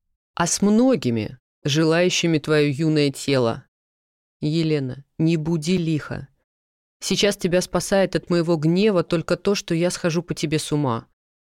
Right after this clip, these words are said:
Но мое терпение на исходе. Если ты еще раз позволишь себе фокус с кинжалом,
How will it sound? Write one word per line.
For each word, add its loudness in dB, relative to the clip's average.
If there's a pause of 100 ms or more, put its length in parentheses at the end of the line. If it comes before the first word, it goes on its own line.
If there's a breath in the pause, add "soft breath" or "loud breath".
(320)
Но 0
мое 2
терпение -2
на 0
исходе. -6 (300)
Если 0
ты 0
еще 2
раз 0
позволишь -2
себе 0
фокус -4
с -10
кинжалом, 0